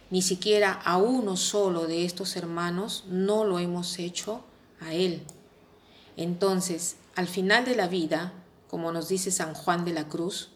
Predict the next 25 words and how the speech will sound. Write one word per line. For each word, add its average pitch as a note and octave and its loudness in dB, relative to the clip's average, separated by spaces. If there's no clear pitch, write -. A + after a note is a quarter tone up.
nosotros G#3+ 2
seremos F#3 0
juzgados E3+ 0
sobre F3 -2
el D#3 -2
amor, D#3+ -2
sobre E3+ -4
la D#3+ -4
caridad. D#3 -4
El F#3 6
amor G#3 4
es F#3 2
lo F3 -2
que F3 -4
hace E3 -2
viva E3+ -2
la E3+ -10
fe. D#3 -8
La F3 2
fe B3 0
sin F3 0
la E3 -2
caridad E3+ 0
está F3 -6
muerta. F3+ -4